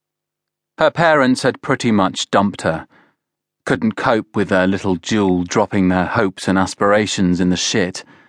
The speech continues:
That was his mother,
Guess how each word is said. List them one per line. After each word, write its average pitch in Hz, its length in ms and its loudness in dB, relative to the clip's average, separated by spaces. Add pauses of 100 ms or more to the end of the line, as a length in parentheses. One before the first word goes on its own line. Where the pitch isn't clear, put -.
(1160)
That 120 180 2
was 101 140 -4
his 101 160 -2
mother, 101 480 2